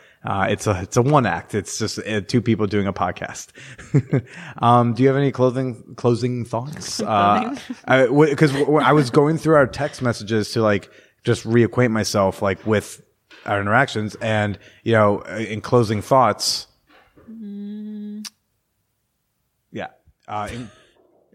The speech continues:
Speaker 1: yeah. Hold on one second. We're just wrap-, we're about to wrap up. Hold on. Uh, in clo-, do you have any closing thoughts on, like, our time
Speaker 2: No.
Speaker 1: together?
Speaker 2: Nope. I wanna get the door.
Speaker 1: Get the door.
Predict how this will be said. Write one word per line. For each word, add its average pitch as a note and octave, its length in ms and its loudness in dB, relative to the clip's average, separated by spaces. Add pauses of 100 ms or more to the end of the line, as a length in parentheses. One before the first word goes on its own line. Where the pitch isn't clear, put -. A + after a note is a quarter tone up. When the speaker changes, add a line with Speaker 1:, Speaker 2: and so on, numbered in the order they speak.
(180)
Speaker 1:
yeah. E3+ 220 4
Hold F3+ 100 6
on F#3 80 4
one F#3 120 4
second. F3 440 2
We're D#3 100 4
just D3 160 -4
wrap-, F3+ 200 4
we're E3+ 100 4
about E3+ 220 2
to F3 60 -6
wrap E3+ 180 2
up. D#3 140 -2
Hold E3 140 2
on. D3+ 140 0
Uh, C3+ 260 0
in C3+ 80 -4
clo-, C#3 200 -2
do B2+ 80 -8
you C#3 60 4
have C3+ 100 0
any C3 120 -2
closing G#2 440 -2
thoughts - 520 -10 (640)
on, G#2+ 140 4
like, G2+ 140 2
our G#2 180 4
time F#2 260 -2
Speaker 2:
No. F2 40 -10
Speaker 1:
together? F2 480 -6 (340)
Speaker 2:
Nope. F#3 400 -6 (440)
I G3+ 100 -6
wanna F3 220 -10
get E3+ 140 -10
the - 40 -14
door. B2+ 320 -8
Speaker 1:
Get G#2 160 -2
the F#2 60 -4
door. - 220 -8